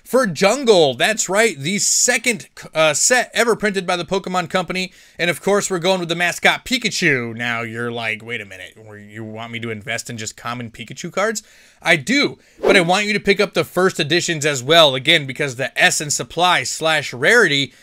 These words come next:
really, really matters and comes into play here when it is first edition. Getting a first edition common is really more like getting a rare unlimited. So it's much harder to find than the common cards. And getting this in near, near mint price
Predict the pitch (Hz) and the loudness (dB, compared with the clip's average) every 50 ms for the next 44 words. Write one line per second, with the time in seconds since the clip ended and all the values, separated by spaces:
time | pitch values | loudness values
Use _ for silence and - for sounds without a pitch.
0 | _ _ _ _ _ - 143 175 208 220 208 180 190 190 175 156 151 160 175 175 | _ _ _ _ _ -4 0 2 4 4 4 2 2 2 2 2 2 2 2 2
1 | 165 156 139 127 135 131 - 170 170 156 143 147 135 120 - 147 165 170 151 151 | 2 0 -2 -4 -6 -6 -4 -4 -4 -2 -4 -4 -6 -4 -2 0 2 2 2 2
2 | 160 165 156 143 151 151 151 143 151 165 156 - - - 175 180 - - 147 135 | 0 0 0 0 0 -2 -2 -2 -2 -4 -4 -4 -4 -4 -4 -2 -2 -4 -2 -2
3 | 170 196 - - 143 127 113 - - - _ _ _ - 170 196 233 233 190 - | -2 -2 -2 -2 -6 -6 -8 -14 -20 -20 _ _ _ -2 0 0 2 0 -2 -2
4 | - 196 202 190 - 190 170 190 170 - 170 147 127 - 135 156 180 196 175 151 | 0 0 0 0 0 -2 -2 -2 -2 -2 -4 -6 -8 -4 0 0 0 2 0 0
5 | 139 139 135 139 147 131 120 123 156 208 240 226 196 190 214 208 202 190 185 180 | -2 -2 -2 -4 -4 -4 -2 0 0 2 2 2 0 0 0 0 0 0 -2 -2
6 | 147 - 170 180 180 170 151 156 151 139 120 107 113 127 147 175 175 170 160 151 | -4 -2 -2 -4 -4 -2 -4 -4 -6 -6 -6 -6 -4 0 2 2 4 2 2 0
7 | - 143 151 151 139 131 139 156 160 139 113 95 95 - _ - - - - - | -2 -4 -4 -4 -4 -6 -6 -6 -6 -6 -8 -8 -10 -12 _ -20 -20 -20 -20 -20
8 | _ - - - 180 165 160 156 165 - - 151 180 220 202 - - 202 196 190 | _ -8 -2 2 4 4 4 4 0 -2 0 2 2 2 2 4 2 2 2 2
9 | 175 160 - - 170 170 160 160 160 151 127 127 131 175 185 175 160 135 - 156 | 0 -2 -2 -2 0 0 0 -2 -2 -6 -8 -6 -4 -4 -4 -4 -6 -6 -4 -4
10 | 165 175 175 151 135 - 131 120 117 117 120 113 - - _ - _ _ - 143 | -4 -4 -6 -8 -8 -6 -4 -2 -2 -2 -4 -6 -8 -10 _ -20 _ _ -2 -2
11 | 151 147 131 185 208 233 233 233 - - 190 165 160 175 196 202 175 165 - - | -2 0 0 0 0 2 0 0 0 -2 -2 0 2 2 2 2 2 0 -6 -8
12 | 135 156 185 208 185 175 180 175 - - - - 151 139 151 185 175 - - | -2 0 0 0 2 0 -2 -4 -6 -12 -12 -4 -2 0 0 2 2 0 0